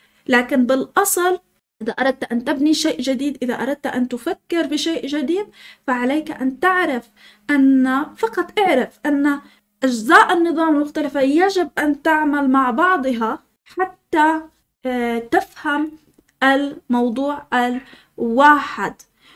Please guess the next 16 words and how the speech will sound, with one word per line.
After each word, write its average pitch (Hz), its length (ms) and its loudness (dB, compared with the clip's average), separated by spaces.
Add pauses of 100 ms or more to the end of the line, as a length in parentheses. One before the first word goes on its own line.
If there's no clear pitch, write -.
(160)
وفهم 262 1080 0
أجزاء 277 340 -4
النظام 269 320 0
مختلفة 269 540 -6
لأي 254 680 0
جزء 302 320 -2 (340)
هو 294 80 4
ليس 370 340 2
شيء 349 340 -2
بالأصل، 269 640 -2
لكن 269 320 -6
هو 269 200 -2
شيء 269 280 -4
مبرمج 269 680 0
أن 233 160 -4
يكون 240 540 -2